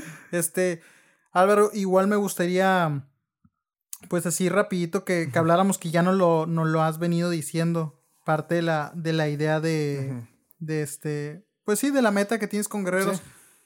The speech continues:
Speaker 1: a futuro, ya,
Speaker 2: Ujú.
Speaker 1: ya por, por terminar. ¿Dónde, dónde ves al club?
Speaker 2: Mira, eh, yo lo he dicho y, y, y, y lo menciono y lo digo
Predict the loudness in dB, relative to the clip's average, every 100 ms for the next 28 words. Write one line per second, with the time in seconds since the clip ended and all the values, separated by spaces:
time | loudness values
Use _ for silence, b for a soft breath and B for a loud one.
0 | _ 0 0 -2 -4 0 2 2 0 0
1 | 0 -4 -2 -2 0 0 0 -2 -4 -6
2 | -4 -4 -2 0 -2 -4 _ _ _ _
3 | _ _ -2 0 2 2 2 2 0 -2
4 | -4 -8 _ -10 -2 0 2 2 2 0
5 | -4 -10 -14 _ -12 -10 -10 -8 -8 -8
6 | -14 _ _ _ B B B -6 -4 -4
7 | -8 -12 -8 -6 -6 -6 -4 -2 -4 -6
8 | -6 -6 -8 -8 -8 -10 -12 -12 -12 -12
9 | -12 -10 -10 -10 -10 -10 -6 -4 -4 -8
10 | -8 -8 -10 -8 -10 -12